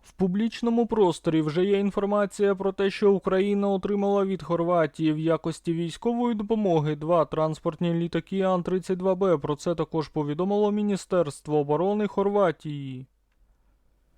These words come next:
Також військовий портал Army Recognition стверджує, що Україна від Хорватії отримала значно ширший перелік військової допомоги,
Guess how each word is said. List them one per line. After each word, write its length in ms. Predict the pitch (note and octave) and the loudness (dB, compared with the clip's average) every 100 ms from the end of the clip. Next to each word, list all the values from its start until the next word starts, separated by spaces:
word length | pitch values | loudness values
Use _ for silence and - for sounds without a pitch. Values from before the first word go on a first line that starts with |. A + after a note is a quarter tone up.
| _ _ - | _ _ -8
Також 400 | C#3 E3+ F3 F3 | -2 0 0 -2
військовий 420 | F3+ - A#3 A3+ | -6 -2 -2 0
портал 540 | A3+ - A3 G#3 F#3 | -2 0 2 2 2
Army 220 | F#3+ G3 | 0 0
Recognition 760 | D#3 C#3+ D#3 F3 G3 E3 E3 D#3 | 0 -2 -4 -2 -2 -2 -2 -2
стверджує, 760 | - G3+ G#3 D#3 C#3 C#3+ D3 | -4 0 2 2 -2 0 0
що 200 | C#3 D#3+ | 0 -2
Україна 480 | D#3 - D#3 E3 E3 | -2 0 0 0 0
від 140 | D#3 - | -2 -4
Хорватії 540 | E3 E3 D#3+ - E3 | -2 2 0 0 -2
отримала 500 | D#3+ E3+ F3 E3+ D#3+ | -2 -2 0 2 0
значно 540 | C#3+ E3+ F3 - F#3+ | 0 -2 -2 -4 -4
ширший 480 | F3 G3+ G3+ - G#3+ | -2 0 0 0 -4
перелік 540 | G3 F3 E3+ E3+ D#3+ D#3 | -2 0 0 0 -2 -6
військової 580 | D3+ - A3 A3 A3 | -8 -2 -2 0 -2
допомоги, 760 | G3 F#3 G3+ G#3 F3 C3+ A#2+ A#2+ | -2 -2 0 2 2 0 -4 -12